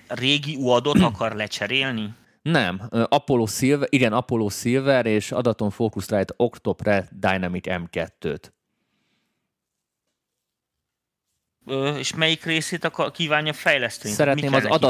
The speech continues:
Speaker 2: adatbővítő, adatőt, most a kérdést mondom, ö, a többit nem.
Speaker 1: Nem értem a kérdést, hát, ö,
Speaker 2: Ked-,
Speaker 1: van
Speaker 2: kedves
Speaker 1: rajta egy
Speaker 2: Gergely.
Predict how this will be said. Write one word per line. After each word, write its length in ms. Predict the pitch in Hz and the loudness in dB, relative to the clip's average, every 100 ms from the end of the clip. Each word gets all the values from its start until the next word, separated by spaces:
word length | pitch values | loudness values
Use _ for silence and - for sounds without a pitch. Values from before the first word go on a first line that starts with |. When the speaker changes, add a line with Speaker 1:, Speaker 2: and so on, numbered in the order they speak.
| 113 | 4
Speaker 2:
adatbővítő, 600 | 135 147 147 101 - 98 | 4 4 4 0 0 0
adatőt, 640 | - 123 110 98 95 - _ | 0 2 0 0 -6 -8 _
most 260 | - 110 - | -8 -8 -4
a 40 | 113 | -4
kérdést 500 | 123 95 92 92 - | -2 0 0 -2 -6
mondom, 420 | 87 101 127 143 | -4 -2 -2 -4
ö, 200 | - 101 | -2 0
a 80 | 90 | 0
többit 400 | - 110 95 95 | -2 -4 -4 -4
nem. 140 | 104 110 | -4 -2
Speaker 1:
Nem 200 | 156 151 | 0 2
értem 320 | 139 - 139 | 0 0 -4
a 60 | |
kérdést, 640 | 131 143 127 104 110 113 - | -4 -2 -2 -2 -8 -10 -8
hát, 260 | 123 - - | -10 -10 -6
ö, 40 | |
Speaker 2:
Ked-, 180 | - 147 | 0 0
Speaker 1:
van 100 | 123 | 0
Speaker 2:
kedves 240 | 135 156 147 | 0 4 2
Speaker 1:
rajta 160 | 113 151 | 4 2
egy 120 | |
Speaker 2:
Gergely. 120 | 123 | 4